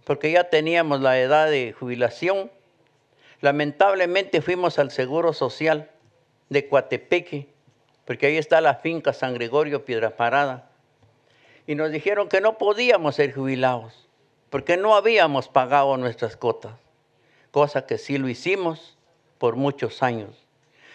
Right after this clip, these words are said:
Yo ya de, llegué de quince años a Piedra Parada. De esa época yo comencé a trabajar y trabajar y trabajar hasta que nos retiraron. Lamentablemente no se ha podido arreglar esto.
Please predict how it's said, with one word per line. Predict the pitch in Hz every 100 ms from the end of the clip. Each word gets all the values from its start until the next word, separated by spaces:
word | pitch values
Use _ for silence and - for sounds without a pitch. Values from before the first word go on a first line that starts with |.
| _
Yo | 175 214
ya | 214
de, | 190
llegué | 156 160 165 190
de | 202 185
quince | 202 214 - 185
años | 185 202 180
a | 165
Piedra | 156 156 147
Parada. | 147 139 123 98 123 _ _ _ _ _ _ _ _ _ -
De | 160 202
esa | 208 190
época | 190 208 202 160 170
yo | 180
comencé | 185 170 151 170
a | 175
trabajar | 175 151 139 156 175
y |
trabajar | 170 151 143 135 160
y | 165
trabajar | 156 139 139 156 160 - _
hasta | 131 - 123
que | -
nos | 117 110 -
retiraron. | - 113 104 104 101 _ _ _ _ _ _ _ _ _ _ _ _ _
Lamentablemente | 139 147 156 151 196 208 196 180 202 202 180 147 _ _ _
no | 151 180
se | 170 180
ha | 185
podido | 170 160 180 175 151 - -
arreglar | 135 135 139 135 123
esto. | 113 _